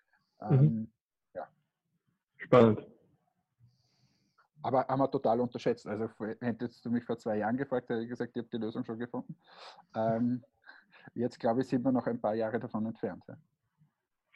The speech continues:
Speaker 1: Auf der anderen Seite siehst du ja so, was du noch für Potenzial hast in so einem Bereich oder in so einem, in so einem, in so einem Markt mit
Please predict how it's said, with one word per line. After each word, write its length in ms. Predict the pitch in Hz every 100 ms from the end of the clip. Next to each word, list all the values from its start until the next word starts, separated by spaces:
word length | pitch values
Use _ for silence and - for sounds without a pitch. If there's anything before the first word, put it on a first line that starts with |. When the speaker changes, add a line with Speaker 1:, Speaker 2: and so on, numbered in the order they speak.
| - - _
Speaker 1:
Auf 120 | 131
der 100 | 127
anderen 200 | 113 147
Seite 280 | 143 135 131
siehst 240 | - 143 -
du 60 |
ja 40 | 120
so, 140 | 135 131
was 140 | 127
du 80 | -
noch 180 | 123 120 -
für 100 | 117
Potenzial 520 | 123 127 117 104 113
hast 160 | 135 -
in 100 | -
so 60 | 123
einem 200 | 123 123
Bereich 380 | 117 98 101 135
oder 120 | 127
in 80 | 120
so 120 | 127
einem, 180 | 123 120
in 280 | 110 117 113
so 100 | 120
einem, 140 | 120
in 140 | 123 -
so 60 |
einem 160 | 117 120
Markt 420 | 110 123 - - -
mit 200 | 131